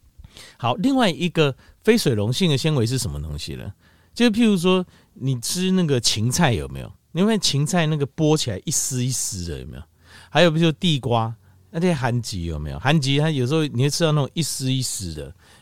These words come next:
那个就是非水溶性的纤维。那非水溶性的纤维就好像一条线一线，一条线一样这样。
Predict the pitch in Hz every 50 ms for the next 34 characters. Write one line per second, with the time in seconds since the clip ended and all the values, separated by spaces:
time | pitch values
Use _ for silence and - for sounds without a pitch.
0 | _ - 240 247 208 170 143 160 147 139 139 - - 175 165 - - 113 76 67
1 | 73 78 90 90 - 104 85 76 - - 80 73 69 67 - - 80 - _ _
2 | _ _ _ - - - - - 214 233 - 254 262 226 - 175 139 135 147 156
3 | 185 190 170 156 147 139 160 151 143 120 113 113 120 147 135 123 135 139 139 -
4 | 120 101 98 - - 123 101 90 92 - 120 104 - - 104 107 92 92 - -
5 | 101 76 73 69 80 76 65 62 71 73 64 58